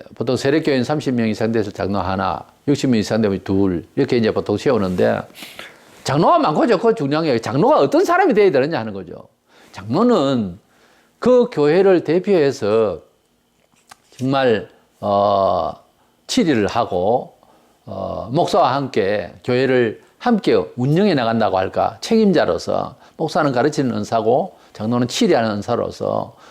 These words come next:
그 교회를, 목사와 장로는 어떻게 보면은 용어를 같이 쓰고 있어요. 사도도 나 장로 요한, 뭐,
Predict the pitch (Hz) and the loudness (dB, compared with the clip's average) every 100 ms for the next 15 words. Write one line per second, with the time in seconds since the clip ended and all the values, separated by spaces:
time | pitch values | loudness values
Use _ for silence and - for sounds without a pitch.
0 | - - 175 - 104 120 120 98 110 - | -8 0 0 2 0 2 2 2 0 -2
1 | - - - 190 196 185 143 101 110 117 | -16 -12 -4 -2 2 2 0 -2 -6 -6
2 | - 143 214 240 208 131 110 95 104 107 | -8 -6 -2 0 0 0 0 -4 -4 -6
3 | 87 - - 117 180 180 - 226 294 247 | -10 -16 -4 0 2 2 0 0 0 -2
4 | - 147 143 131 131 127 107 - 113 151 | 0 0 2 0 0 0 0 -2 -2 0
5 | 135 113 - - - - - - _ _ | 0 0 -2 -12 -20 -20 -20 -20 _ _
6 | 123 123 120 98 110 113 127 120 113 143 | -2 0 0 -4 -2 0 2 2 2 2
7 | 120 110 95 - _ _ 90 90 85 | 0 -2 -6 -14 _ _ -10 -8 -8